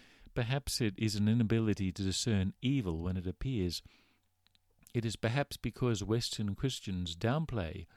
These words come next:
or deny spiritual realities and the person and work of Satan.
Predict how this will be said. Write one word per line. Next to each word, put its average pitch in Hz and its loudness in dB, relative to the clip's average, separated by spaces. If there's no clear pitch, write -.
or 117 4
deny 107 2
spiritual 107 -2
realities 95 0
and 92 -2
the 87 -4
person 95 -2
and 90 -6
work 98 0
of 85 -10
Satan. 87 -6